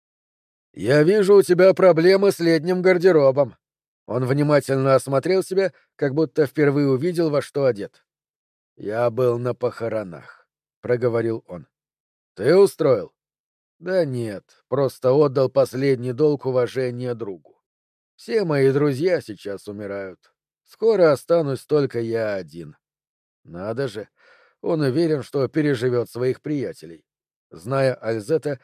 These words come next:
должен признать, что, скорее всего, он прав. Старик жестом указал мне на диван. «Садись. У меня не так часто бывают посетители». «Не могу понять, почему.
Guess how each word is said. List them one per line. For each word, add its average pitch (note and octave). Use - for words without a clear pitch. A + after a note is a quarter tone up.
должен C#3+
признать, B2+
что, -
скорее E3
всего, D#3
он D3+
прав. -
Старик E3
жестом F3
указал D#3+
мне D3
на C#3+
диван. A2
«Садись. D3+
У E3
меня D#3+
не D3+
так D3+
часто E3+
бывают B2
посетители». E2+
«Не G#2+
могу D#3+
понять, E3
почему. C3